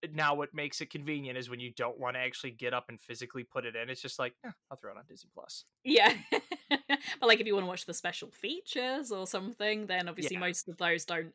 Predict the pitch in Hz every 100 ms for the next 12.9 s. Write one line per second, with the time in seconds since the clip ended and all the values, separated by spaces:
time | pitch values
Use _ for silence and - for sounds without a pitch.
0 | - 160 160 165 - - _ _ _ _
1 | 170 160 160 160 160 170 160 165 160 170
2 | 165 160 - 165 - - - - - -
3 | 165 165 165 156 104 85 - 190 165 160
4 | _ _ 202 202 214 214 214 _ 240 240
5 | - 294 294 226 277 294 311 - 277 254
6 | 226 208 190 185 180 180 175 - _ _
7 | - 180 170 165 165 165 _ _ _ _
8 | _ _ 196 214 247 - 208 208 190 160
9 | 170 165 175 175 165 160 165 165 160 151
10 | 156 - 170 - - - 165 165 180 165
11 | - 170 170 165 185 196 196 226 196 175
12 | 156 151 160 190 180 160 - - -